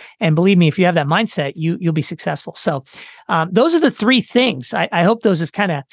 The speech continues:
helped identify a way for you to connect with a mentor, or even someone who's not really a traditional mentor. Uh, they have been critical in the success that I have had. They've helped me hone my skills,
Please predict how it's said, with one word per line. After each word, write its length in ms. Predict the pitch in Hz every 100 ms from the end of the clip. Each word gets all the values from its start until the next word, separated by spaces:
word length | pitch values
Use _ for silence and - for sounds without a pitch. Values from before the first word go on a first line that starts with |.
| - _
helped 340 | - 220 208
identify 640 | - 175 180 208 214 196 175
a 100 | 147
way 280 | 156 202 220
for 140 | 185
you 100 | 165
to 80 | 151
connect 340 | - 165 -
with 100 | 165
a 40 | 156
mentor, 580 | 165 165 190 190 190
or 260 | 208 170 160
even 220 | 208 196
someone 240 | - 196 185
who's 180 | 160
not 220 | 156 170 208
really 240 | 185 180
a 60 | 143
traditional 540 | - 147 214 208 143
mentor. 500 | 143 135 - 185 226 - - - -
Uh, 120 | 170
they 140 | 196
have 120 | 294
been 140 | 240 262
critical 560 | - - 247 - 202
in 80 | 165
the 80 | 156
success 540 | - 165 - 180 156
that 120 | - 151
I 160 | 185
have 160 | 165 165
had. 460 | - 175 151 147 - - - -
They've 160 | 180
helped 220 | 156 202 226
me 140 | 185
hone 240 | 147 190
my 120 | 175 151
skills, 580 | - - 214 208 196